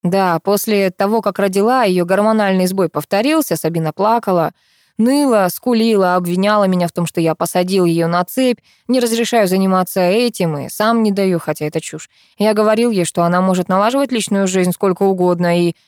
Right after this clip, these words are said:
она лишь орала мне в лицо, что она только после родов с маленьким ребёнком и замужем за мной. Как ей налаживать жизнь в таких условиях?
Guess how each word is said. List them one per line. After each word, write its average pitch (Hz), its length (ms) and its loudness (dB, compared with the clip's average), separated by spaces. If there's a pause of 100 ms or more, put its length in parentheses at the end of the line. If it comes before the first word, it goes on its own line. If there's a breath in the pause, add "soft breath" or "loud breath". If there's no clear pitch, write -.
она 220 340 2
лишь 196 300 -2
орала 208 380 2
мне 202 220 2
в 190 60 -2
лицо, 214 460 0 (160)
что - 280 -2
она 175 360 2
только 175 260 -4
после 175 400 -2
родов 247 380 0
с - 80 -10
маленьким 170 440 0
ребёнком 196 640 0
и 190 60 0
замужем 190 500 0
за 196 160 2
мной. 180 240 0 (280)
Как 196 200 -4
ей 180 140 2
налаживать 175 520 0
жизнь 185 400 -2
в - 60 -16
таких 175 300 -4
условиях? 160 560 -6